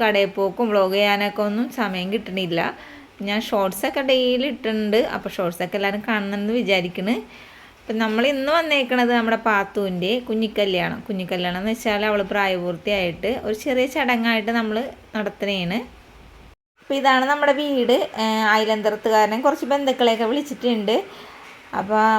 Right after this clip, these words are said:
പാത്തു എന്ന് വെച്ചാൽ എൻ്റെ അനിയത്തിയുടെ മോളാണേ പാത്തു. അപ്പൊ ഇവളുടെ വിശേഷമാണ്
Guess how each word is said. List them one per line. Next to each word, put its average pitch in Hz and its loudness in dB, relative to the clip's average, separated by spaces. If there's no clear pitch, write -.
പാത്തു 226 4
എന്ന് 226 0
വെച്ചാൽ 277 2
എൻ്റെ 277 2
അനിയത്തിയുടെ 254 0
മോളാണേ 240 4
പാത്തു. 214 2
അപ്പൊ - -6
ഇവളുടെ 202 2
വിശേഷമാണ് 269 2